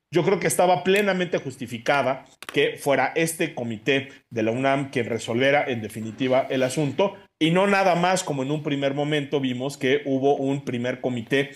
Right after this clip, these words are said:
de la fes Aragón, donde estudió la ministra Yasmín Esquivel hace ya algún tiempo, quien se pronunció. Pues bueno, lo, el comité estaba funcionando,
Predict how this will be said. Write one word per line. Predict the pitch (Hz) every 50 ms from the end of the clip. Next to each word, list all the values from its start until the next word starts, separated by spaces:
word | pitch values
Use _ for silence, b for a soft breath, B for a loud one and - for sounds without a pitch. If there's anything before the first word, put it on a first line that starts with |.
| B B B _ -
de | 117 107
la | 101 101
fes | - - 127 123 120 - - -
Aragón, | 113 104 110 117 131 165 190 208 196 156
donde | 131 117 107
estudió | 95 - - 110 117 123 127
la | 117
ministra | 113 107 110 117 120 113 - - 117 113
Yasmín | 104 104 98 98 110 110 113
Esquivel | 110 - - - 120 117 120 - -
hace | 104 104 - - 113 104
ya | 113 110 110
algún | - - 98 98 95 110 110 113
tiempo, | 117 123 117 110 - 147 160 160 B B B B B _ _
quien | - 143 143 156 170 143
se | - - 123
pronunció. | 110 - 104 101 101 95 87 - - 127 - - _ b b b b _
Pues | - 175 160
bueno, | 156 202 202 180 165 165 -
lo, | 160 160 160 -
el | - 156 143 -
comité | - 156 156 160 147 151 208 202
estaba | 196 - 208 190 196 196 185 -
funcionando, | - 165 151 135 - 151 147 175 208 226 220 196 156 156 160 - -